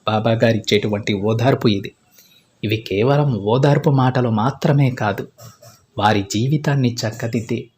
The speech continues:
వారికి ఒక మంచి భవిష్యత్తును ప్రసాదించి, వారు ఉన్నత శిఖరాలను అధిరోహించడానికి బాబాగారు చూపేటువంటి ఒక గొప్ప మార్గం ఇది. ఏది ఏమైనా సరే, బాబాగారు తన బిడ్డల గురించి ఏం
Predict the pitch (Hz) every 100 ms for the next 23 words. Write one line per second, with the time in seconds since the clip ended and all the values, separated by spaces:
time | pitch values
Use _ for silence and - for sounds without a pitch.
0 | _ 117 113 113 107 104 117 170 156 139
1 | 117 156 175 170 139 113 110 113 117 117
2 | 107 104 107 - _ _ - - - -
3 | _ 113 147 113 127 175 190 180 151 143
4 | 135 139 127 113 113 147 143 127 120 117
5 | 117 110 - 104 110 123 117 113 113 -
6 | 104 113 110 107 110 101 98 104 98 98
7 | - 120 104 98 104 107 104 95 92 -
8 | 277 - - _ _ - _ _ 104 120
9 | 123 113 104 101 113 110 - - - _
10 | - - - - - 104 123 170 165 180
11 | 175 151 127 123 123 123 123 117 101 101